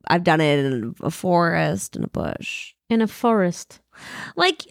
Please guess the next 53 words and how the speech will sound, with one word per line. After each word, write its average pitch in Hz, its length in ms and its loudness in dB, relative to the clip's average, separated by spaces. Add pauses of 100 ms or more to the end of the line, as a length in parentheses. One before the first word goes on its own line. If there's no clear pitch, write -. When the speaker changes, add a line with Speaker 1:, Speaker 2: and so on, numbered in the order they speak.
(240)
Speaker 2:
And 277 140 6
Speaker 1:
these 294 80 8
Speaker 2:
you 330 120 8
Speaker 1:
things 403 120 4
Speaker 2:
just, 349 240 4
you 294 60 4
Speaker 1:
happen. 269 220 6
Speaker 2:
had 277 240 6
a 294 120 2
creepy 294 400 0
crawly 240 600 4
in 208 260 -2
the 202 80 -4
studio 214 560 0
earlier, 160 340 -2
and 202 260 -2
Susie 254 580 0
almost, 214 560 2
like, 196 260 0 (120)
jumped 214 440 2
out 208 220 4
of 214 80 -6
her 214 160 2
skin. 202 400 0 (340)
And 240 160 4
you're 294 200 6
telling 269 480 2
me 175 300 -2 (480)
you've 233 200 -2
gone 240 240 6
at 233 240 2
it 226 80 0
in 233 140 0
the 233 60 0
forest? 214 380 2
Speaker 1:
Babe, 240 220 2
I 208 100 6
was 233 140 2
a 240 60 2
young 202 300 4
girl, 180 440 6
okay? 202 160 -2
I - 80 2
was 208 100 2
a 208 80 -6
young 190 240 2
Speaker 2:
Love 175 220 -2
it. - 40 4
Speaker 1:
woman, 143 280 0
and 160 140 -2
I 175 120 4
Speaker 2:
Okay. 214 160 4
Speaker 1:
was 208 180 0